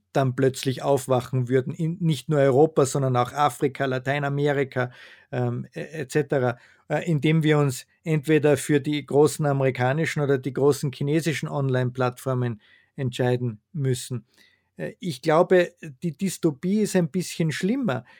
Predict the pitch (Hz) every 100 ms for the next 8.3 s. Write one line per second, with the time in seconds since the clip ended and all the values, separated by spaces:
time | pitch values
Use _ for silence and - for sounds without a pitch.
0 | _ - 147 185 - 156 - 196 214 202
1 | 208 - _ _ 160 151 - 160 160 170
2 | 185 190 175 127 143 165 180 - 196 -
3 | - 170 165 170 151 160 185 - 165 135
4 | 123 _ - 147 139 165 - 151 175 180
5 | 208 196 - 160 - 156 - 143 156 151
6 | 143 165 165 147 143 143 147 175 202 185
7 | 165 156 151 143 135 127 127 120 - -
8 | 131 123 113